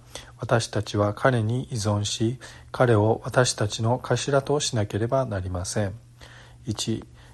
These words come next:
キリストを私たちの夫とすることの意味は、私たちであるすべて、私たちが持っているすべて、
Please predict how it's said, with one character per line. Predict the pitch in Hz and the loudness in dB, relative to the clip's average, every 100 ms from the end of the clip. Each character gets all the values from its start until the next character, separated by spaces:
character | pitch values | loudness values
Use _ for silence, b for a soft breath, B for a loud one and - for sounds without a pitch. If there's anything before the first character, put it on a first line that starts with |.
| b | b
キ | - 123 | 0 0
リ | 127 | 0
ス | - | 2
ト | 131 135 | 2 2
を | - | 2
私 | 127 127 127 | 2 2 2
た | - 107 | 0 -2
ち | 110 | 0
の | 101 120 | 0 0
夫 | 113 - | -2 -2
と | 123 127 | -2 -2
す | - 123 | -2 -2
る | 139 - - | -2 -4 -6
こ | 127 | -2
と | 120 | 2
の | 123 135 | 2 0
意 | 123 | 0
味 | 107 95 | 0 2
は、 | 101 117 B B B B | 0 -2 B B B B
私 | 113 127 120 | 2 4 2
た | - 107 | 2 0
ち | - | 2
で | 107 | 2
あ | 101 | 4
る | 107 104 | 2 0
す | - | 0
べ | 113 | 0
て、 | 107 - - B B B | 0 -4 -10 B B B
私 | - 123 117 - | 0 4 4 4
た | 107 | 0
ち | 113 | 4
が | 123 127 | 4 4
持 | 127 | 0
っ | 127 | -2
て | - | -2
い | 104 | 0
る | 95 | -2
す | - 110 | -4 -2
べ | 104 | -2
て、 | - | -4